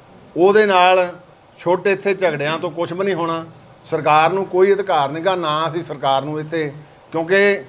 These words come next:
ਇਹ ਸਿੱਖ ਗੁਰਦੁਆਰਾ ਐਕਟ ਦੇ ਤਹਿਤ ਚੁਣ ਕੇ ਸਾਰੇ ਮੈਂਬਰ ਆਉਂਦੇ ਆ। ਸ਼੍ਰੋਮਣੀ ਗੁਰਦੁਆਰਾ ਪ੍ਰਬੰਧਕ ਕਮੇਟੀ ਜਿਹੜੀ ਆ, ਸਟੈਚੂਟਰੀ ਬਾਡੀ ਆ,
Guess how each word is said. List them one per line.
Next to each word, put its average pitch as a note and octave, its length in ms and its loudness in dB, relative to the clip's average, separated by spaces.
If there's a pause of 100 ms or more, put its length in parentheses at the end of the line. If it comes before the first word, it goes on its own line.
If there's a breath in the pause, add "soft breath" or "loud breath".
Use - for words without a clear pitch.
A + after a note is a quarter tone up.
(420)
ਇਹ G3 160 6
ਸਿੱਖ F3+ 380 -6
ਗੁਰਦੁਆਰਾ F3+ 380 2
ਐਕਟ D#3 380 -2
ਦੇ F3 180 -6
ਤਹਿਤ D3+ 380 -2 (200)
ਚੁਣ D#3+ 240 -6
ਕੇ F3 180 -4
ਸਾਰੇ D#3 260 0
ਮੈਂਬਰ D3 280 -4
ਆਉਂਦੇ C#3+ 280 -2
ਆ। F3 60 4 (460 loud breath)
ਸ਼੍ਰੋਮਣੀ E3 340 0
ਗੁਰਦੁਆਰਾ E3 440 2
ਪ੍ਰਬੰਧਕ D#3+ 460 -4
ਕਮੇਟੀ D#3 360 -6
ਜਿਹੜੀ D#3 320 -2
ਆ, E3+ 100 4 (440 loud breath)
ਸਟੈਚੂਟਰੀ F#3 600 0
ਬਾਡੀ D#3+ 380 2
ਆ, C3 120 -2